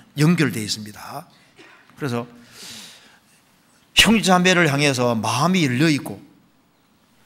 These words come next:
부드러운 마음이 있고 너그러운 마음이 있고 이제 마음이 제대로 돼 있으면은 손이 제대로 가게 되잖아요.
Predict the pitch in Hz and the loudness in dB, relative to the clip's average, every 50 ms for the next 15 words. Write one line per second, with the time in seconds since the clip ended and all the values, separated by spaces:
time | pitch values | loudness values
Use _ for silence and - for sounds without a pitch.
0 | _ _ _ _ - - 151 135 160 175 202 214 208 190 170 147 135 139 139 131 | _ _ _ _ -6 -2 2 4 6 6 6 4 4 2 2 2 0 0 -2 -2
1 | 120 117 - - 101 - - _ _ _ _ _ _ _ _ _ _ _ _ _ | -4 -6 -8 -12 -18 -18 -20 _ _ _ _ _ _ _ _ _ _ _ _ _
2 | _ _ _ _ _ _ _ _ _ _ _ _ _ _ _ _ _ _ _ - | _ _ _ _ _ _ _ _ _ _ _ _ _ _ _ _ _ _ _ -4
3 | 139 147 151 143 170 196 220 220 196 165 135 131 143 143 139 135 127 - 113 113 | 0 2 4 4 4 4 4 4 2 0 -2 -2 -2 -2 -2 -4 -4 -6 -10 -12
4 | 117 - 156 160 - 151 151 135 120 123 139 165 190 202 202 185 170 151 123 113 | -12 -12 -14 -14 -14 -12 -10 -4 -2 2 4 4 4 4 4 0 0 0 -2 -6
5 | - - - - - - _ - - 143 143 143 214 208 190 135 160 170 160 - | -12 -16 -20 -20 -20 -20 _ -4 0 0 2 4 4 4 4 2 2 2 2 0
6 | 170 175 165 156 147 156 165 170 170 165 - - - _ _ _ _ _ _ _ | 0 0 0 0 0 0 -2 -2 -4 -6 -12 -18 -20 _ _ _ _ _ _ _
7 | _ _ _ _ _ _ _ _ _ _ - - - 160 175 180 143 - 120 123 | _ _ _ _ _ _ _ _ _ _ -12 -8 -2 0 2 2 2 0 -2 -4
8 | 143 131 117 - 151 139 135 - - 101 98 - - - - - - - - | -4 -4 -4 -4 -4 -4 -4 -4 -6 -8 -12 -12 -12 -14 -18 -20 -20 -20 -20